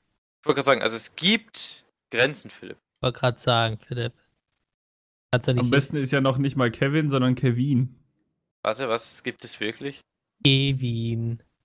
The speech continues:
Speaker 3: Kevin.
Speaker 1: Leute, ihr versucht mich doch grad zu verarschen. Das ist doch jetzt legit nicht ein Name, oder?
Speaker 2: Äh, doch.
Speaker 3: Nein, das, das ist, äh, das war doch bei der einen L T, war das nicht bei der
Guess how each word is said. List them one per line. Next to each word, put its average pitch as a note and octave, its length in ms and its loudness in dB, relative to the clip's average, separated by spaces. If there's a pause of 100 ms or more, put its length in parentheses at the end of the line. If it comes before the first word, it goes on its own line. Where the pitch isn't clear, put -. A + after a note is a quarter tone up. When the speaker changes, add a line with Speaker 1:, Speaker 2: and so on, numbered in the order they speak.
(140)
Speaker 3:
Kevin. C3 760 -6 (840)
Speaker 1:
Leute, G#2 160 -2
ihr G2 80 2
versucht G#2 340 -8 (100)
mich - 140 -20
doch G2+ 160 -4 (220)
grad - 240 -2
zu G#2+ 100 -8
verarschen. - 360 2
Das - 120 -10
ist - 140 -6
doch G2+ 80 -8
jetzt - 280 -6 (300)
legit G#2+ 380 -4
nicht - 180 -10
ein A2 80 -4
Name, A2 280 6
oder? G#2+ 300 -4 (1120)
Speaker 2:
Äh, C3+ 120 -6
doch. C3 440 0
Speaker 3:
Nein, A2+ 160 -2
das, A2 240 -4
das F2 360 -8
ist, - 400 -8
äh, A#2 260 -4
das A2+ 220 -6
war A#2 80 -2
doch A#2 100 -2
bei A2+ 80 -2
der A2+ 140 -2
einen A2+ 200 -2
L A2 140 -4
T, A2+ 300 -4 (100)
war A#2 120 -2
das A2 120 -6
nicht A#2 100 -8
bei A#2 120 -2
der A2 80 0